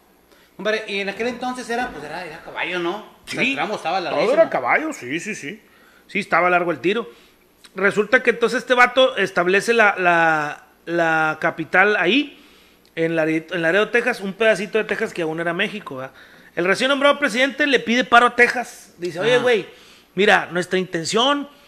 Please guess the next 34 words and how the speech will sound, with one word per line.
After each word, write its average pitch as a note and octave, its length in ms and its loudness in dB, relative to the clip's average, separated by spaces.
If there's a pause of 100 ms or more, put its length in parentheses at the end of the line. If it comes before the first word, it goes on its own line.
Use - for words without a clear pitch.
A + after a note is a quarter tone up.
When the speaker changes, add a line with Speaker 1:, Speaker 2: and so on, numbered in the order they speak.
(340)
Speaker 2:
o D#3 80 -6
sea, D#3+ 140 -6
es, - 180 -6
es, F3 160 -6
este, G3+ 300 -8
crecer F3 280 -2
este G#3+ 220 -4
proyecto, A3 640 -8 (480)
es C3+ 160 -14
que E3+ 120 -10
nos D#3 180 -14
eche C#3 180 -12
la B2 80 -14
mano, G#3+ 400 -10
güey. A#3 180 -14 (720)
Porque A3+ 380 -2
a B3 40 -6
lo B3+ 120 -10
mejor, B3+ 420 -4 (1200)
pues, C3+ 160 -12
una E3 180 -6
vez F#3+ 160 -2
que G#3+ 140 -2
ganemos, G3+ 460 -6 (1300)
así C#3+ 160 -10
como G3 180 -10
ustedes, G#3+ 420 -6 (380)
pues, C#3+ 140 -14
nos C#3+ 140 -12
juntamos, G3+ 500 -12
¿verdad? D4+ 220 -16 (180)
Y, D#3+ 60 -14 (200)
y C#3+ 40 -14
podemos, C3 520 -18